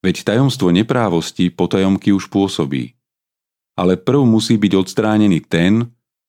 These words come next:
čo ho doteraz zdržiava. Potom sa zjaví ten rušiteľ zákona, ktorého Pán Ježiš zahubí dychom svojich úst a zničí, keď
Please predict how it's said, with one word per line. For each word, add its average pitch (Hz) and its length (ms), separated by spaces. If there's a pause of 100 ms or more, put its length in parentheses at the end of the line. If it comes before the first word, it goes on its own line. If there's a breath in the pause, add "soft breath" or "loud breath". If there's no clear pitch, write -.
(140)
čo - 80
ho 80 160
doteraz 80 400
zdržiava. 65 640 (640)
Potom 120 320
sa 85 160
zjaví 92 320
ten 90 160
rušiteľ 87 480
zákona, 90 640 (560)
ktorého 90 320
Pán 82 320
Ježiš 90 400
zahubí 85 400
dychom 104 320
svojich 85 480
úst 80 480 (240)
a 101 80
zničí, 92 640 (400)
keď 92 100